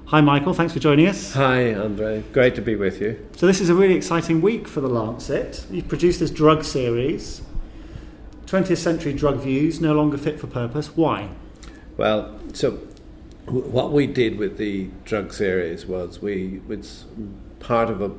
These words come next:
Speaker 2: a series called A Call to Action. So we wanted to take stock of all the available evidence around opiates,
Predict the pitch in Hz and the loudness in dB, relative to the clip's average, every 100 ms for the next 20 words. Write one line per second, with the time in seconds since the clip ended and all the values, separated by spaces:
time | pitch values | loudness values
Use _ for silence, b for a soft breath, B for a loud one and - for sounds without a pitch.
0 | B B B B - - 107 95 - 87 | B B B B -6 0 2 2 0 -4
1 | 87 98 - 104 98 95 98 101 - - | -4 -8 -4 -4 -4 -2 -2 -2 -6 -14
2 | 78 - 110 98 107 117 113 - 90 123 | -14 -10 -4 -2 0 0 -2 -10 -6 0
3 | 110 - - 95 76 - - 110 120 127 | 0 0 -4 -2 -4 -8 -6 0 2 2
4 | 110 87 87 82 82 80 80 82 82 80 | 0 0 -2 -4 -6 -8 -8 -10 -10 -10
5 | 85 - B B B 90 95 95 107 113 | -12 -16 B B B -4 -2 0 0 0
6 | 113 104 101 - - | 0 -2 -2 -10 -16